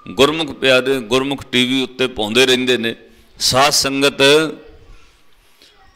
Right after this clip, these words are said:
ਉੱਥੇ ਨਾ ਸਰਦਾਰਾਂ ਦਾ ਬੜਾ ਤਕੜਾ ਕਾਰੋਬਾਰ, ਟਰਾਂਸਪੋਰਟ ਦਾ, ਟਰੱਕ ਚੱਲਦੇ ਨੇ।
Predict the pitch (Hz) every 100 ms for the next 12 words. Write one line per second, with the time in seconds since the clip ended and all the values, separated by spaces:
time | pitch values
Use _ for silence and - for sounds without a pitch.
0 | _ - 180 180 202 190 185 - 147 135
1 | 117 123 156 156 151 143 160 165 - 139
2 | 139 143 143 117 110 139 135 135 123 -
3 | 120 135 - - 131 123 131 123 127 127
4 | 120 120 123 120 127 120